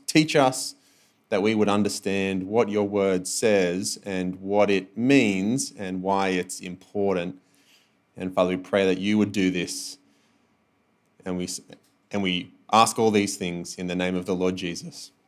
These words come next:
Amen. Well, sometimes things can be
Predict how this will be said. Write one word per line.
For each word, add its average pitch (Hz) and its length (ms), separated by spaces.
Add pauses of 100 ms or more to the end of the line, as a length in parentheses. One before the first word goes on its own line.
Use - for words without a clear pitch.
(180)
Amen. 92 340 (1800)
Well, 175 100
sometimes 220 500
things 156 320
can 135 260
be 117 540